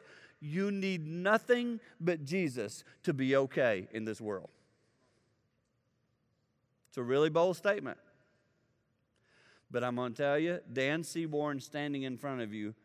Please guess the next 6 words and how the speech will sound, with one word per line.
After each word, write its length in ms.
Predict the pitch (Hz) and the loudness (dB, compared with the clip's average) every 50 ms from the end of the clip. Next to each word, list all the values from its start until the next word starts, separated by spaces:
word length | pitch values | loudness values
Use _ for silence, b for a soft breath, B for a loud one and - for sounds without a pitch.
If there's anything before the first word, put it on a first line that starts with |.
| _ _ _ | _ _ _
finally 640 | - - 143 123 123 127 123 123 127 127 127 123 | -14 -8 -4 0 0 0 0 -2 -4 -6 -6 -8
got 360 | 123 123 120 110 110 117 _ - | -6 -4 -4 -4 -4 -6 _ -12
this. 320 | 113 80 78 110 - - - _ _ - | -12 -12 -12 -12 -14 -20 -20 _ _ -6
Oh 220 | 123 127 139 147 | -4 -4 -2 -2
my 180 | 156 151 135 127 | -2 -4 -4 -4
goodness. 560 | 123 135 131 123 110 101 95 95 - - - | -4 -4 -6 -4 -6 -8 -10 -12 -16 -20 -20